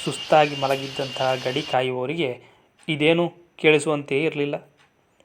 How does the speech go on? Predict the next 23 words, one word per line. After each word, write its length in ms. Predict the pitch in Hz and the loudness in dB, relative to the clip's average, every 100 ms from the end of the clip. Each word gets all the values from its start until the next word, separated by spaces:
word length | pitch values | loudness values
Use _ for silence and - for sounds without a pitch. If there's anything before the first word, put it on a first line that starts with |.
| _ | _
ಒಂದು 200 | 175 220 | -2 0
ವೇಳೆ 460 | 240 214 190 185 - - | 0 2 0 -2 -10 -6
ನಿಧಾನಕ್ಕೆ 580 | 156 156 180 185 185 170 | -4 2 2 2 -2 -6
ಶಬ್ದ 280 | 165 151 165 | -6 -4 -4
ಕೇಳಿಸಿದ್ರೂ 800 | 170 160 143 160 208 190 143 - - - _ | -2 -2 -4 -6 -2 -2 -2 -8 -20 -20 _
ಅದೇನೋ 500 | 127 117 117 127 - - | -4 -2 -4 -4 -4 -6
ಹಾರಬೇಕು, 720 | - 147 156 160 - 175 - _ _ _ 156 | 4 6 6 2 -6 -10 -10 _ _ _ 0
ಮರದಿಂದ 380 | 151 147 143 139 | 2 0 -2 -4
ಹಣ್ಣು 400 | 151 147 143 135 | -4 -6 -6 -6
ಗೆಲ್ಲು 460 | 139 143 139 131 - - | -4 -2 -4 -6 -12 -6
ಉದುರಿಸ್ತಾ 500 | 151 139 131 - 123 | -2 -2 -4 -4 -2
ಇದೆ 240 | 127 123 | -2 -4
ಅಂತ 220 | 120 123 147 120 - _ _ - | -8 0 0 0 -10 _ _ -4
ಅಂದುಕೊಳ್ತಾ 540 | 170 165 147 127 127 | -2 0 -2 -2 -4
ಇದ್ರೋ 260 | 120 127 151 | -4 -4 -6
ಏನೋ. 280 | 120 123 _ _ _ _ _ _ 147 | -8 -16 _ _ _ _ _ _ -2
ಗಡಿ 220 | 156 196 | 0 2
ಕಾಯುವವ 600 | 180 143 135 175 156 131 - _ _ _ - | 2 2 2 -2 -4 -6 -14 _ _ _ -8
ಮೆಲ್ಲಗೆ 420 | 156 190 196 147 | -4 2 2 0
ಹೊರಳಿ 460 | 127 143 185 135 - _ _ _ | -2 -2 -2 -6 -12 _ _ _
ತನ್ನಗೆ 540 | 196 220 180 135 123 - _ _ - | 0 2 -2 -4 -8 -12 _ _ 0
ಮಲಗಿದ್ದ. 380 | 165 123 123 123 143 - _ _ _ _ _ _ _ _ _ - - _ - | 2 2 -4 -6 -6 -10 _ _ _ _ _ _ _ _ _ -20 -20 _ 0
ಅಜ್ಜ 260 | 202 208 | 0 4